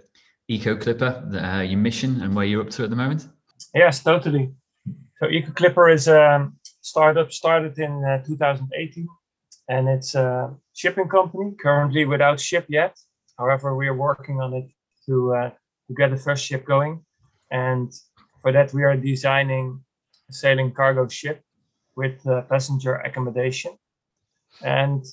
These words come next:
Speaker 2: the reason for this is that, uh, shipping is a, is an enormous emitter of, uh, uh, of carbon and, uh, and emissions,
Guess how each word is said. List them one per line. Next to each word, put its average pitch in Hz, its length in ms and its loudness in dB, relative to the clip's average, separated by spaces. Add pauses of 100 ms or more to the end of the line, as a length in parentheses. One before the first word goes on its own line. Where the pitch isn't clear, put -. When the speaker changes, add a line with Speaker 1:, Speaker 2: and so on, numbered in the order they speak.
(340)
Speaker 2:
the 147 100 -6
reason 165 260 0
for 143 220 -6
this 151 540 -2 (1200)
is 127 180 -8
that, 131 360 2
uh, 120 300 0
shipping 135 680 -4 (480)
is 127 220 -10
a, 131 260 -6
is 120 140 -12
an 131 120 -6
enormous 135 720 0
emitter 127 500 -6
of, 120 260 -8
uh, - 1120 -12
uh, 117 380 -10
of - 120 -16
carbon 120 500 -2 (100)
and, 113 300 -12
uh, 110 240 -14 (160)
and 123 120 -14
emissions, 123 720 -8